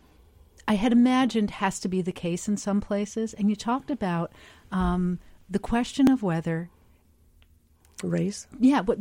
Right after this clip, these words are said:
Speaker 1: but not
Speaker 2: Mm-hmm.
Speaker 1: just race. Are you black enough? Are you too black?
Speaker 2: Right,
Speaker 1: And h-
Speaker 2: right.
Speaker 1: how that was an
Speaker 2: Mm-hmm.
Speaker 1: issue in finding work in different markets.
Speaker 2: Yes.
Speaker 1: What was the experience that you were having at that time?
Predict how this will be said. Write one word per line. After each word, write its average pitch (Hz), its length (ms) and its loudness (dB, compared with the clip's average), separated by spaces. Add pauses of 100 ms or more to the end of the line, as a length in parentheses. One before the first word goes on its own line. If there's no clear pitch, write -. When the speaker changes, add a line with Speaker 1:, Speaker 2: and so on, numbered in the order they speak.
Speaker 1:
but 196 220 2
not 294 160 6
Speaker 2:
Mm-hmm. - 60 0
Speaker 1:
just - 200 -2
race. 269 260 2
Are 190 80 0
you 185 120 0
black 175 400 -2
enough? 175 400 -2 (220)
Are 175 60 0
you 165 140 0
too 185 280 -2
black? 160 320 0
Speaker 2:
Right, 160 380 2 (120)
Speaker 1:
And 190 140 2
h- - 80 -8
Speaker 2:
right. 170 200 -2
Speaker 1:
how 233 260 0
that 277 180 0
was 233 160 4
an 214 120 4
Speaker 2:
Mm-hmm. - 80 -2
Speaker 1:
issue 196 440 2
in 185 140 2
finding 180 460 2
work 165 220 -2
in 160 100 0
different - 360 -6
markets. 127 480 -8
Speaker 2:
Yes. 156 360 2
Speaker 1:
What 262 180 4
was 359 160 -4
the 302 120 2
experience 220 640 0
that - 160 -4
you 170 140 2
were 165 80 0
having 120 400 -6
at 113 100 -16
that 117 180 -14
time? 117 320 -12